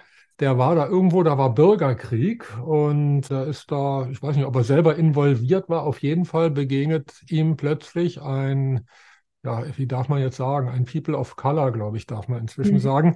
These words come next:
Speaker 2: <laughs>
Speaker 1: Also jedenfalls ein Afrikaner, glaub ich, das auch noch erlaubt, mit Maschinengewehr, nicht? Und es war also wirklich sehr, sehr gefährlich. Also die wurden ja da auch unter Drogen gesetzt, sodass die also alles abgeknallt haben, was da ihnen vor die Flinte kam.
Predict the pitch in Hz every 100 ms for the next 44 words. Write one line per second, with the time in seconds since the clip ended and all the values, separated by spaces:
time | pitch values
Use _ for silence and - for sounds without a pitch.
0 | - 302 - 202 113 127 123 120 117 131
1 | 123 135 117 113 123 139 147 139 - 117
2 | 120 117 - 131 104 _ _ 123 117 143
3 | 139 117 127 120 156 - - - _ _
4 | _ _ 139 147 147 127 135 147 135 107
5 | 104 95 92 127 185 127 127 120 117 135
6 | - - 131 135 143 127 135 127 147 -
7 | 117 - 147 131 101 - - - 147 131
8 | 139 143 113 104 139 120 120 131 143 143
9 | 139 127 127 123 151 123 113 151 160 160
10 | 147 127 143 139 139 127 123 135 120 113
11 | 110 120 113 104 117 113 110 110 110 107
12 | 107 104 - 120 117 110 110 117 101 -
13 | 135 147 143 156 156